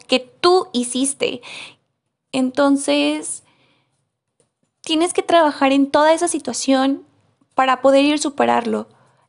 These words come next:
Es complicado dejar a alguien que te genera cierta estabilidad, entre comillas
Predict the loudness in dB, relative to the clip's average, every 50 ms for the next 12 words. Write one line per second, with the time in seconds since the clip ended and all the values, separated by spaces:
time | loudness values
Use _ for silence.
0 | _ _ -4 -4 -2 0 0 0 0 0 -2 2 2 2 4 2 0 0 0 0
1 | 2 4 4 4 2 2 0 0 0 2 0 0 -2 -6 _ _ _ _ _ _
2 | _ _ _ _ _ _ -6 -6 -4 -2 -2 -2 -2 -2 -2 -2 0 0 0 2
3 | 2 2 0 -2 -4 -8 -20 -20 -20 -20 _ _ _ _ _ _ _ _ _ _
4 | _ _ _ _ _ _ _ _ -18 -14 -8 -2 0 2 2 2 -2 -2 0 0
5 | 2 0 0 0 -2 -2 -2 0 0 0 2 2 2 2 4 4 2 2 2 0
6 | -2 -2 -2 -2 -2 -4 -4 -4 -4 -2 -2 0 0 0 0 -2 -4 -8 -12